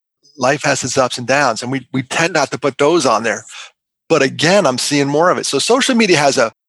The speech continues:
positive impact, like these podcasts. We're connecting through this. We've all done the virtual meetings. There's ways to, you know, connect fa-,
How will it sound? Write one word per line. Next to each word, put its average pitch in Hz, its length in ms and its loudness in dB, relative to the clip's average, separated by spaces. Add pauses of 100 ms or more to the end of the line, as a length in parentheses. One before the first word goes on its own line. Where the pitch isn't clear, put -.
(140)
positive 143 560 0
impact, 107 400 -6
like 123 100 -10
these 123 140 -8
podcasts. 120 760 -4
We're 123 80 -10
connecting 127 500 -4
through 120 220 -12
this. - 400 -8 (640)
We've 123 200 -4
all 135 140 6
done 135 160 0
the 131 80 -2
virtual 120 540 -4 (180)
meetings. 131 460 -2 (340)
There's 131 180 -2
ways 131 300 2
to, 135 180 -6
you 143 100 -6
know, 120 160 -2
connect 127 380 -2
fa-, 131 260 -2